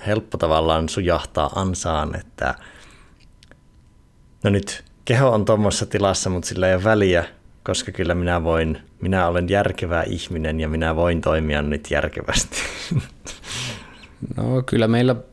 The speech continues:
Speaker 2: viimeistään Descartesista on semmonen muutaman sadan vuoden kulttuurihistoriallinen perimä tommosesta ajattelusta, niin ei se nyt ole ihmeellistä, että tässä vieläkin <laughs> syö-, siitä on vähän niinku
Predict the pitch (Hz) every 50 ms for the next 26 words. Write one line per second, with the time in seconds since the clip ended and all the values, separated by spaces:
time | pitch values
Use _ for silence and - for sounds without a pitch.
0 | - - 131 131 127 120 117 117 - - 120 110 110 117 104 - 110 104 - -
1 | - 98 101 101 - - 104 101 104 104 107 107 107 107 107 104 98 95 95 104
2 | - 98 101 95 101 98 92 101 98 - - 101 101 95 - - - 87 87 87
3 | 92 95 - - 95 85 85 95 101 104 101 101 104 104 98 90 90 92 113 139
4 | 135 - 113 98 87 87 110 117 120 - - 76 80 95 98 - - - 95 95
5 | 107 - - 101 92 78 67 85 - - 110 113 117 - - 101 101 104 - 110
6 | 101 101 90 - - - 110 - - - 104 - - 104 101 92 92 101 117 -
7 | - - - - - - - 208 202 208 - 196 160 139 - 180 156 - - -
8 | 156 - - - - - 156 170 170 165 156 - - - 113 107 - 90 98 107
9 | 101 98 104 101 98 92 87 98 92 92